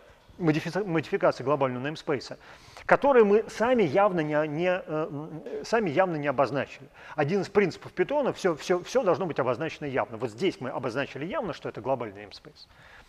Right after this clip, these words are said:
а здесь нет, не явно. Таким образом, это считается ошибкой. И именно по той причине, что вот здесь вот,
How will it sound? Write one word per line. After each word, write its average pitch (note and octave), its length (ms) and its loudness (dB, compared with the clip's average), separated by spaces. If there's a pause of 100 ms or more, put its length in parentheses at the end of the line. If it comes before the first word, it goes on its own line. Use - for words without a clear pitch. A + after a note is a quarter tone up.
(180)
а D3+ 120 0
здесь B3+ 320 -8
нет, F#3+ 260 0 (180)
не G3 140 -4
явно. B2+ 380 -2 (880)
Таким A3+ 260 2
образом, E3+ 300 2
это - 80 -6
считается D3+ 440 -2
ошибкой. C#3 500 -4 (520)
И A#3 180 2
именно F3+ 220 0
по D3+ 120 0
той D#3 160 0
причине, A#2+ 560 -6 (220)
что - 240 0
вот D3 180 2
здесь C3 300 -4
вот, B2 180 -6